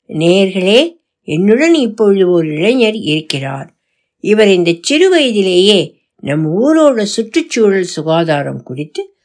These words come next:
ஒரு பெரிய விழிப்புணர்வை ஏற்படுத்திட்டு இருக்காரு." "உன் பெயர் என்னப்பா?"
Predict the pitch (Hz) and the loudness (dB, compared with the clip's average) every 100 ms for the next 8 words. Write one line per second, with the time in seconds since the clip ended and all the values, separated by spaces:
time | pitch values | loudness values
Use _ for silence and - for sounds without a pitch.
0 | _ _ - 156 - 247 320 349 247 185 | _ _ -10 -8 0 4 6 4 4 2
1 | 247 247 214 170 151 165 226 - 180 226 | 0 -2 -4 -2 -2 -2 -2 0 0 0
2 | 233 185 - 131 - 277 190 185 185 151 | -2 -4 -8 -10 -8 -2 0 0 -2 -4
3 | 147 143 - _ _ _ _ _ _ 151 | -4 -8 -12 _ _ _ _ _ _ -10
4 | 151 151 175 269 302 175 170 165 139 165 | -8 -2 2 2 2 0 -2 -4 -2 -2
5 | 226 - | -4 -10